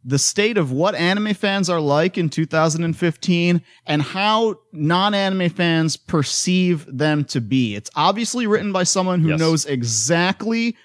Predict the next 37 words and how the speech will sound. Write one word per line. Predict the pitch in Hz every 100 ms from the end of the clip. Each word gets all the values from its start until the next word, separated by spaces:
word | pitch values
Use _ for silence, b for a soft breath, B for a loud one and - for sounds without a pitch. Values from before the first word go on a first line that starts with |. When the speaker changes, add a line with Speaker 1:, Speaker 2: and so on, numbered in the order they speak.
| b b
Speaker 1:
what | 147 180
the | 185
score | 185 - 101 104 101 98
is, | 139 131 123 120 - b b b -
and | 180 160 156 151
it | 156
is | 147 131
why | 135 160 196 214 220 214 214 _ _ _ _
everyone | 175 170 185 180 175
is | 143
hated. | - 143 107 90
That's | 143
basically, | - 180 196 196 185 180 175 147 b b b
it's | 156 -
the | 147
perfect | - 202 214 226
storm | - - 208 208 214
of | 160 143 b b b
the | 123 139
shows | - 196 208 240 277 226 - 160
that | 170 -
they | 160
choose | - - 208 220 190
to | -
defend | 147 151 - 175 170 185 185
and | 156 147 147
put | - 185
up | 160 175 185 -
and | 143
present, | 131 147 127 160 175 - B B
along | 147 147 170 208
with | 202 185 -
the | 120
conduct | - - 170 180 180 180 - - 147
that | 147 160
they | 147 139
do, | 113 147 165 175 175